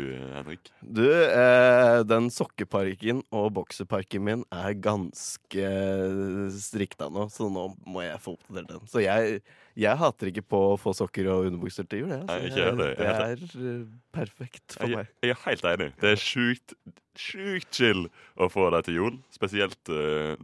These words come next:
Speaker 1: når, eh, sytti prosent av mine boksere bare har ekstremt store hål rett, liksom, i skrittet.
Speaker 2: <laughs>
Speaker 1: Det er
Speaker 2: Ja, du har den der, du,
Speaker 1: Ja,
Speaker 2: ja.
Speaker 1: ja, ja, ja.
Speaker 2: Ja, jeg har, eh, av erfaring har jeg lært meg å, å bytte det ut før det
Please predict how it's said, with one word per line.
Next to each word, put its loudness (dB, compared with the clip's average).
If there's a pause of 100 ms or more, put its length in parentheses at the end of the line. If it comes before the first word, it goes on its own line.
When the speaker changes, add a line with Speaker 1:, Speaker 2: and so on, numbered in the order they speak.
Speaker 1:
når, -6
eh, -2 (180)
sytti -14
prosent -6
av -6
mine -6
boksere -6
bare -4
har 0 (200)
ekstremt -8
store -6
hål -4 (460)
rett, -4 (140)
liksom, -10
i -2
skrittet. -4
Speaker 2:
<laughs> -2
Speaker 1:
Det 0
er 2
Speaker 2:
Ja, 6
du 2
har 6
den 2
der, 4
du, 4
Speaker 1:
Ja, 6
Speaker 2:
ja. -
Speaker 1:
ja, 2
ja, 2
ja. -8
Speaker 2:
Ja, 2
jeg 0
har, 2
eh, 2
av 4
erfaring 4
har 0
jeg 0
lært -4
meg -2
å, 2
å 0
bytte -4
det 2
ut -12
før -2
det -4